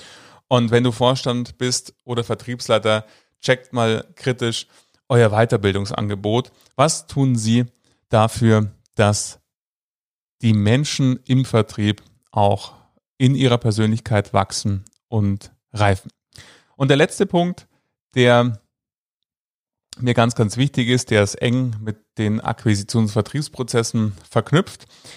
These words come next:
den ich immer wieder erlebe, der aus meiner Sicht auch Mittelmaß fördert, ist, dass man sowohl bei Kunden als auch bei Mitarbeitern immer so tut, als wenn alle gleich wären. Wir sprechen von Kunden, wir sprechen von Mitarbeitern und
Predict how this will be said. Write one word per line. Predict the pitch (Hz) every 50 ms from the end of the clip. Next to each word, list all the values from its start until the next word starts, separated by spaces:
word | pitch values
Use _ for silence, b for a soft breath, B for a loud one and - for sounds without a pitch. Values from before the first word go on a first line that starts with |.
| B B B B
den | 135 135
ich | 139 139
immer | 175 180 202 185
wieder | 196 185 185
erlebe, | 151 127 120 120 127 143 151 165 160 160 160 156 -
der | - - 127 120
aus | 123 127
meiner | 123 123 131
Sicht | 123 120 - -
auch | - 139 143 131
Mittelmaß | 123 127 127 - 117 110 104 104 107 -
fördert, | - - 123 117 123 143 151 - _ -
ist, | 147 156 165 - - b b b b b b b b -
dass | - 131 139 - - - _ _ _ _ _ _ _
man | - 135 131 127 127 127
sowohl | 127 117 120 123 110 113 131 165 214
bei | 220 226 190
Kunden | 170 - 160 156 160 165 - 151 147 135 - _ _ _ _
als | - 123 135 156 151
auch | 160 143
bei | - 135
Mitarbeitern | 120 123 139 135 - 139 120 120 117 117 113 120 117
immer | 113 151 156 185 175 147
so | 117 123 131
tut, | 131 - - 135 131 139 139 - - _ _ _ _ _
als | - 117 120 113 - -
wenn | 113 110 113 113 - _ -
alle | 120 113 110 110 113 117 117 113 - _ _ -
gleich | 117 110 107 110 113 -
wären. | - - - - _ _ _ _ _ _ - B B B
Wir | 131 127
sprechen | - - - 143 175 - 208 180
von | - 143 131 127
Kunden, | - - 170 185 185 - 190 180 185 175
wir | 127 117
sprechen | - - 117 120 120 120 113
von | - 113
Mitarbeitern | 110 131 151 - 151 131 135 131 135 143 - 151 143 143 - - B B B B B B B
und | - 156 135 135 143 139 - -